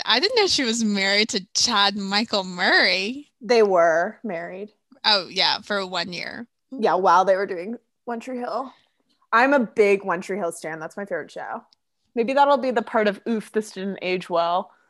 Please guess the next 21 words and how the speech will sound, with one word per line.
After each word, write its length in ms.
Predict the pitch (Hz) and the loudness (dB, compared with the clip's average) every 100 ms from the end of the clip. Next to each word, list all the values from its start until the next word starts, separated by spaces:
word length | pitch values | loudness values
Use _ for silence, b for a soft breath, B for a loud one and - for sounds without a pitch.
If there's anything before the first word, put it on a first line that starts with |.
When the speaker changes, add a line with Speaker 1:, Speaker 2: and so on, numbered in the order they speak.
| b b _ 220 | b b _ -12
Speaker 2:
If 180 | 220 | -8
we 120 | 208 208 | -4 0
have, 400 | 190 190 190 - | 2 2 -2 -8
if 160 | 208 - | -10 -6
there 340 | 196 185 175 - | -4 -2 -4 -4
are 160 | 185 | -6
activists, 540 | - 202 196 320 - - | -4 -4 0 0 -4 -4
<laughs> 20 | |
current 340 | - 233 226 | 2 2 2
activists 760 | - 226 - 196 196 233 - - | 2 0 -2 -2 -2 -4 -10 -2
that 180 | 208 196 | 0 2
are 200 | 202 190 - | 2 0 -2
actors 460 | 202 202 214 214 | -2 -2 -6 -6
in 60 | 196 | -8
the 40 | |
movie. 140 | 196 190 | -8 -8
She 140 | - | -8
was 100 | 262 | -4
so 80 | - | -2
young, 560 | 214 170 202 180 165 196 | 0 -2 -4 -6 -8 -10
so, 400 | - 165 165 | -4 -2 -2